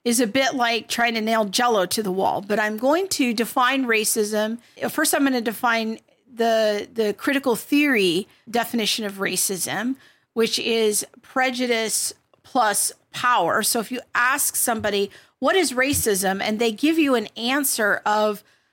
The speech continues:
prejudice plus power, I just want you to know that that is a definition of racism that has been influenced by critical race theory. However, the traditional definition is what I'm going to be,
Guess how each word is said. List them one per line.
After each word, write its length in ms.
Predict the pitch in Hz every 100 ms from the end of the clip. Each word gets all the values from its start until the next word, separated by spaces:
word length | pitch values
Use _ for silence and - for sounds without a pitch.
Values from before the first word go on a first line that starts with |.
| _
prejudice 640 | - 269 277 262 277 262 -
plus 400 | - 285 247 - -
power, 800 | - 269 277 226 190 185 - - _ _ _
I 100 | 226
just 200 | 277 -
want 200 | 285 233
you 60 |
to 180 | 226 254
know 440 | 220 226 247 240 214
that 200 | 208 -
that 220 | 226 247
is 120 | 269
a 80 | 254
definition 720 | 220 233 240 233 220 - 226
of 100 | 202
racism 840 | 208 233 285 - 202 202 202 208 226 _ _ _ -
that 520 | 208 220 226 226 - _ _ _ _
has 320 | 240 220 254 240
been 160 | 226 -
influenced 800 | 285 311 320 240 190 190 208 -
by 140 | 208 208
critical 440 | - 208 202 208
race 340 | 214 226 233
theory. 440 | - 190 185 - 220 _ _ _ _ _ _
However, 280 | 262 262
the 120 | 240 233
traditional 1200 | - 269 233 - 294 349 - 359 294 233 226 - 214 202
definition 720 | 226 226 226 196 - 220 214
is 160 | 208
what 160 | 226 214
I'm 220 | 214 220
going 260 | 220 214 202
to 120 | 220
be, 340 | 202 196 190